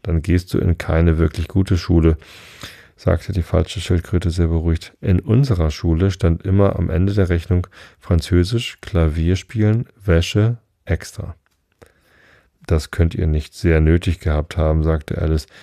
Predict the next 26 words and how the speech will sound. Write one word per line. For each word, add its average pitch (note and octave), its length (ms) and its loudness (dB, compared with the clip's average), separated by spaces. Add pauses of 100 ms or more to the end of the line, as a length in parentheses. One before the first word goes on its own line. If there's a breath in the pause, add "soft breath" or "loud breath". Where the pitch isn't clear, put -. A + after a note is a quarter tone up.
(220 loud breath)
„wenn F2+ 160 4
ihr E2 160 2
auf D#2 120 0
dem F2 160 0
Grund F2 260 0
des D#2+ 120 -4
Meeres F2 400 0
wohntet.“ E2+ 480 -4 (540 soft breath)
„Ich F#2+ 120 -2
konnte B2+ 260 0
keine G2 220 -2
Privatstunden F2 640 -2
bezahlen“, F2+ 580 2
sagte E2 380 0
die F2+ 80 -4
falsche F2+ 320 -4
Schildkröte F#2+ 760 0
mit G2+ 220 -2
einem F2+ 200 0
Seufzer. F#2+ 480 0 (360 loud breath)
„Ich - 140 -8
nahm F2 280 4
nur F#2 120 4
den F#2 160 0
regelmäßigen E2 720 0
Unterricht.“ E2 500 -8